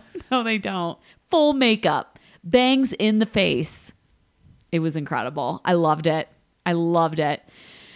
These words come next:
What an episode. We have a lot today. We have a lot of evidence. Um, I have a lot of overall thoughts on the episode. Just, I felt like it was action-packed. A lot happened. Um,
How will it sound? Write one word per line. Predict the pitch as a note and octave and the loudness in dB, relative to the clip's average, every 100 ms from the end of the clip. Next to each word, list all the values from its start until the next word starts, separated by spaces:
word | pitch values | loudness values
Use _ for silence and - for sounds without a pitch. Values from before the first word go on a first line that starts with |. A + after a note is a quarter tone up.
| - - - | -20 -20 -4
What | C#4 D#4+ | 4 4
an | C#4+ | 6
episode. | A3 A3+ - G3+ F#3+ F3+ F3+ | 4 2 4 6 8 6 6
We | B3 | 4
have | F4+ | 4
a | B3+ | 4
lot | F#3 F#3+ F#3+ F#3+ | 4 6 6 4
today. | - G3 F3 E3+ | 2 2 4 6
We | G3 | 4
have | G#3 | 4
a | |
lot | F#3 E3 | 4 2
of | D#3 - | 0 2
evidence. | A#3+ B3 B3 B3 A#3+ A#3+ A#3 A3+ - | 4 6 6 6 4 4 2 0 0
Um, | G3+ F#3 F3 E3+ E3 | 2 4 4 2 -2
I | - | -2
have | G#3+ | 0
a | G#3+ | 2
lot | G#3 G3+ | 2 2
of | F#3+ - | 0 0
overall | F#3 G3 G#3+ G#3 G#3 | 0 2 2 2 2
thoughts | A3+ G#3 G#3 | 0 0 0
on | G#3+ | -2
the | G3 | 0
episode. | E3 G3+ G3+ A3 G3 | 0 -2 -2 0 0
Just, | D4+ - - | -2 -2 -2
I | B3 | 0
felt | D4 A4 | 0 0
like | C#5 | 0
it | G#4+ | 0
was | B3 - | -2 0
action-packed. | D#3+ F3+ - A3+ F3 - D3+ F3+ C#4+ F#3+ | 2 2 0 -4 -4 -6 -2 -2 -2 -4
A | |
lot | E3 F3+ - | -2 -2 -4
happened. | - D#3+ - D4+ G4+ G#4 - _ _ - _ - | -4 -4 -2 -4 -4 -10 -18 _ _ -20 _ -4
Um, | G#3 G3+ F#3+ F#3 F#3 F3+ | 0 2 2 0 -4 -6